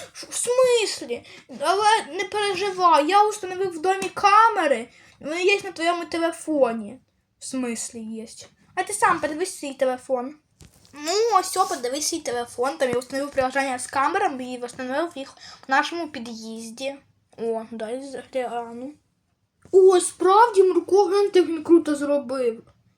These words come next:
Справді, Мурко зробив камеру нашого під'їзду.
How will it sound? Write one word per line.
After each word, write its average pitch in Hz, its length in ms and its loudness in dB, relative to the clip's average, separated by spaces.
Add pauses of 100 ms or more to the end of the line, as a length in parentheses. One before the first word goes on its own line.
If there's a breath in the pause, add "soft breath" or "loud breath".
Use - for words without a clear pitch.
(1600)
Справді, 330 540 2
Мурко 311 380 -2
зробив 294 400 -6
камеру 339 500 4
нашого 320 400 -2
під'їзду. 247 880 -12